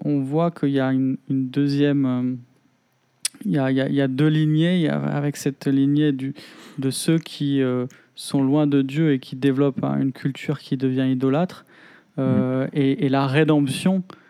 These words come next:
Speaker 1: qui, qui permet que, euh, Dieu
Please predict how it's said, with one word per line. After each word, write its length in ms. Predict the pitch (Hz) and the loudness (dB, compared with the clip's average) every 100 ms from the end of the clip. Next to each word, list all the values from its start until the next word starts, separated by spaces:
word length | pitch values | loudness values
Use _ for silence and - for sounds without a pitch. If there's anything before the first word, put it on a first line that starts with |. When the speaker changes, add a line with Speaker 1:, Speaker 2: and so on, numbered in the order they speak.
| _ _ _ | _ _ _
Speaker 1:
qui, 440 | - 147 143 139 - | -6 -2 0 -2 -4
qui 220 | - 139 | -10 -12
permet 640 | - 160 147 135 160 196 180 - _ _ | -4 0 2 2 2 2 -2 -8 _ _
que, 480 | - 143 143 139 - 139 | 0 2 2 0 -2 -2
euh, 100 | 131 | -2
Dieu 360 | 127 131 160 | -4 0 0